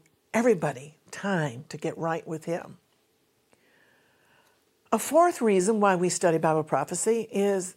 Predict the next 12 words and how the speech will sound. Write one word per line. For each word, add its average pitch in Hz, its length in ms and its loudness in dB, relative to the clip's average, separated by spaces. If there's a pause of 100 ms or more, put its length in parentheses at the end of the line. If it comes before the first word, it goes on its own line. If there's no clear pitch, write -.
(100)
to 196 260 -6
give 185 280 -4
us 175 260 -4
hope. - 480 -2 (880)
These 240 340 2
days, 156 600 -2
I 175 160 0
need 170 240 -2
hope 170 280 -2
more 160 200 -2
than 160 160 -4
ever. 151 400 -6